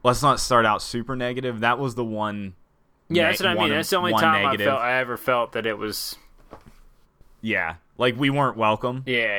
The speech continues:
Speaker 2: yeah.
Speaker 1: But go figure, it was a super anime game, so whatever.
Speaker 2: Yeah, yeah.
Speaker 1: But I guess, I guess to set up,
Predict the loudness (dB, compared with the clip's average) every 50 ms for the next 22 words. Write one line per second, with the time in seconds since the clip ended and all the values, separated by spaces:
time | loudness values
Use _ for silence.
0 | -2 0 2 4 4 4 4 0 -4 -12 _ -2 0 2 2 4 2 2 2 0
1 | 2 2 2 2 2 2 2 0 -2 -4 -6 -6 -4 -4 -4 -2 -2 -2 -2 -2
2 | -2 -4 -4 -4 -4 -6 -6 -4 -6 -6 -6 -8 -10 -14 -14 -8 -6 -4 -4 -4
3 | -4 -6 -8 -12 _ _ _ _ _ _ _ _ -6 -2 -2 0 0 0 -2 -2
4 | -4 -6 -6 -8 -12 -16 -16 -14 -12 -10 -10 -10 -12 -14 -4 0 2 2 2 2
5 | 0 -6 -18 _ _ _ _ _ _ _ _ _ -6 -2 0 0 0 0 -2 -6
6 | -12 -10 _ -4 -2 0 0 0 -2 -2 -4 -6 -6 -4 -2 -2 0 0 0 0
7 | -2 -6